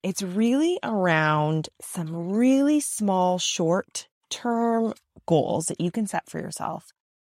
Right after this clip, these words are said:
that are really gonna set the foundation for more longer-term goals. You know, I often hear my clients say,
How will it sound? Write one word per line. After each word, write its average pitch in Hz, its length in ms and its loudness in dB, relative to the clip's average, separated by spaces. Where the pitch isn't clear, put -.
that 202 100 4
are 185 140 4
really 180 260 0
gonna 202 180 0
set 156 220 -6
the - 80 -10
foundation 147 640 -4
for 151 220 -4
more 147 340 0
longer-term 131 720 -6
goals. - 480 -8
You 196 60 -2
know, 165 160 0
I 160 200 0
often 240 500 0
hear 220 260 0
my 180 160 0
clients 143 460 -6
say, 131 480 -4